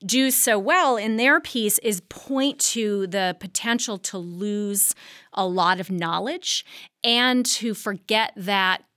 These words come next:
countries like China and Russia, to the extent that they are challenges in the future, are going to still use and rely on the skills and knowledge of small wars.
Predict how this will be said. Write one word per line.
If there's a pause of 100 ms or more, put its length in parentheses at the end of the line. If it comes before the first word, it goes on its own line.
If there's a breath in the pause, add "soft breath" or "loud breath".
countries
like (120)
China
and
Russia,
to
the
extent
that
they
are
challenges
in
the
future,
are
going
to
still
use
and
rely
on
the
skills
and
knowledge
of
small
wars.